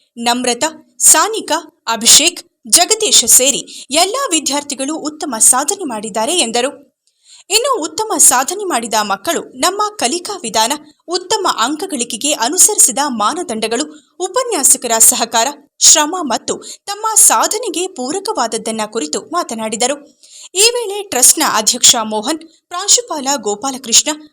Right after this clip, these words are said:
ಉಪನ್ಯಾಸಕರಾದ ಬರ್ನಾಡ್, ರೋಹನ್ ಗೌಡ, ಪೋಷಕರಾದ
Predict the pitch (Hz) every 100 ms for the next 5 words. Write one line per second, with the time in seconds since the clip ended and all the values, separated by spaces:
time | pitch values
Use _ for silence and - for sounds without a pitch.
0 | - 349 359 480 370 254 - 240 226 247
1 | 285 208 208 220 311 - _ - 247 320
2 | 339 381 254 220 269 294 - _ - 415
3 | 415 508 339 220